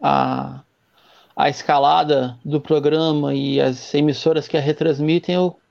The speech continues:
tenho a alegria de conhecer a maioria delas e dos seus,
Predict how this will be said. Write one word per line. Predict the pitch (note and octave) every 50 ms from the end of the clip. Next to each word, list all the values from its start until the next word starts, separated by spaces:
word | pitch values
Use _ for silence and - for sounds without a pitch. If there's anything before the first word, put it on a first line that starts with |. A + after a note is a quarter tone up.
| _ _ _ _ _ -
tenho | - D#3 D#3
a |
alegria | D#3 E3 D3+ D3+ E3 E3+ F3
de | E3 -
conhecer | - F3 E3 D3 - - -
a | E3
maioria | E3 E3 D#3 D3+ D#3 E3+ E3+ D3+
delas | C#3+ D3 C#3+ D#3 E3+ F3+ F3+ E3+ D#3 D3
e | E3 E3+ E3+
dos | D#3 D#3+ E3 D#3
seus, | - - D#3 D#3 E3 E3+ E3 D#3+ D#3+ D3+ - - -